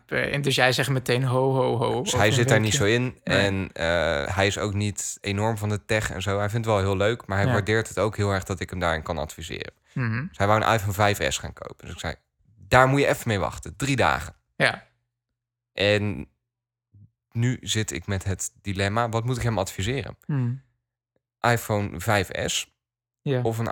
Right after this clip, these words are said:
Speaker 2: iPhone S E? De vijf S is,
Speaker 1: Is die
Speaker 2: eh,
Speaker 1: nog steeds te koop überhaupt?
Speaker 2: Nou ja, die zal er nu uitgaan.
Speaker 1: Ja.
Speaker 2: Maar mijn verwachting is een beetje dat,
Speaker 1: Dat
Speaker 2: dat
Speaker 1: die dan nog
Speaker 2: prijsniveau
Speaker 1: wordt
Speaker 2: is wel
Speaker 1: afgeprijsd.
Speaker 2: heel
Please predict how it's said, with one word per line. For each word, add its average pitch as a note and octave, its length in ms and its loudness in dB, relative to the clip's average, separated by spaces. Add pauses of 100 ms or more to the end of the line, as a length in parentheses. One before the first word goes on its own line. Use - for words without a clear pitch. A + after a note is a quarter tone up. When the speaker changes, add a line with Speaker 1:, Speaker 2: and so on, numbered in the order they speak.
(100)
Speaker 2:
iPhone G#2+ 500 -2
S - 260 -2
E? G2+ 220 0 (1000)
De G#2+ 140 -4
vijf A#2+ 280 4 (200)
S - 140 -2
is, A2 360 -2 (200)
Speaker 1:
Is - 120 0
die - 100 -2
Speaker 2:
eh, F3 60 0
Speaker 1:
nog F3 100 0
steeds - 320 -2
te - 80 -12
koop - 280 -4
überhaupt? A#2+ 500 -6 (260)
Speaker 2:
Nou G2+ 220 4
ja, G#2+ 100 6
die G#2+ 120 -2
zal A#2 240 4
er G#2+ 80 0
nu G#2 200 0
uitgaan. G#2+ 460 0
Speaker 1:
Ja. - 340 -14
Speaker 2:
Maar F#2 460 2 (100)
mijn F2+ 220 -2
verwachting F#2 500 -4
is G2+ 80 -2
een G2+ 100 -2
beetje G2 340 -2
dat, G#2+ 100 -8
Speaker 1:
Dat - 240 -8
Speaker 2:
dat C#3+ 120 -6
Speaker 1:
die - 80 0
dan C#3 120 2
nog C#3 80 6
Speaker 2:
prijsniveau A2+ 460 4
Speaker 1:
wordt A#2 140 2
Speaker 2:
is G#2 140 0
wel A2 140 4
Speaker 1:
afgeprijsd. G#2+ 300 2
Speaker 2:
heel G2+ 40 -2